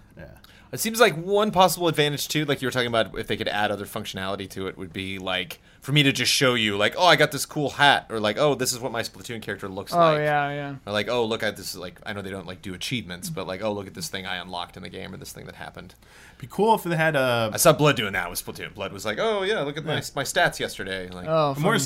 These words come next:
Speaker 1: stats, like, if Blood did some matches and stuff, and, like, "Hey, I wanna show you a, a clip from that," but, like, we're all
Speaker 2: Mm-hmm.
Speaker 1: friends on the app or whatever with their accounts. We could,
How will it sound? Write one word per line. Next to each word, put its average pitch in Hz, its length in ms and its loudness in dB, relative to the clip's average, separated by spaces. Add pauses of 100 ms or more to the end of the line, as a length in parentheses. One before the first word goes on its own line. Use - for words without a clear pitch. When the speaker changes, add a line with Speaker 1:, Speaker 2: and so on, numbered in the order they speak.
(120)
Speaker 1:
stats, - 40 -6
like, 151 100 0
if 135 100 -6
Blood 135 240 2
did 135 160 -6
some 123 120 -6
matches 117 380 -4
and 110 120 -8
stuff, 104 380 -4
and, 113 140 -6
like, 110 180 -4
"Hey, 135 140 0
I 131 40 2
wanna 123 160 -2
show 135 160 -4
you 120 260 0
a, 113 320 0
a 113 40 -2
clip - 300 -6
from 117 140 -6
that," 104 240 -4
but, 107 100 -2
like, 110 220 -4
we're 117 280 -2
all 113 120 0
Speaker 2:
Mm-hmm. 110 80 -4
Speaker 1:
friends 127 200 -2
on 117 120 -2
the 107 140 -6
app 107 280 -4
or 131 60 -6
whatever 127 340 -6
with 123 140 -6
their 113 100 -6
accounts. 117 480 -6 (760)
We 160 120 4
could, 156 180 6